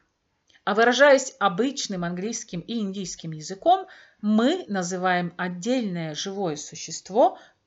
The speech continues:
дживой или организованной материей, наделённой телом и чувствами. С философской же, так же, как и с научной точкой, точки зрения, всё, что является жи-,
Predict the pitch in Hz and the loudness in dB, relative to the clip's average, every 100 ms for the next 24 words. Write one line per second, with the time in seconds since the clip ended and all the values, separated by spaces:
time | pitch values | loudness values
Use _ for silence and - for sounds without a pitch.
0 | 185 233 302 254 208 202 208 _ _ _ | -10 -2 0 2 2 0 -4 _ _ _
1 | - 247 226 247 349 - - 294 262 240 | -4 -2 0 0 -2 -4 -2 0 2 -2
2 | 226 175 170 165 165 196 247 - 254 185 | -2 -4 -6 -6 -6 -6 -6 -4 -2 -2
3 | 151 147 147 _ - 190 220 254 302 262 | -2 -6 -10 _ -12 -6 -4 0 2 2
4 | 214 208 - 180 180 233 294 233 - 196 | -2 -4 -6 -2 0 0 -2 -12 -16 -12
5 | - 247 240 - 180 160 135 139 _ _ | -10 -10 -12 -12 -10 -8 -10 -18 _ _
6 | _ _ - _ _ _ _ _ _ - | _ _ -20 _ _ _ _ _ _ -12
7 | - 196 185 - 403 427 - 220 190 170 | -6 -4 -4 0 2 2 2 0 0 -4
8 | 139 - _ _ _ - 277 240 220 233 | -6 -10 _ _ _ 4 6 6 4 2
9 | 233 269 302 320 294 220 - 175 170 240 | 2 -6 2 2 2 -2 -4 -6 -2 -2
10 | 196 - 170 - - 240 - 175 170 190 | -2 -4 -12 -8 0 0 0 -8 -4 -2
11 | 320 339 202 160 - _ _ _ - - | -2 -2 -6 -6 -14 _ _ _ -10 -2
12 | 294 339 - 233 226 220 269 269 196 170 | 4 4 4 0 0 2 6 8 6 2
13 | - 160 196 269 | -6 -4 -4 -8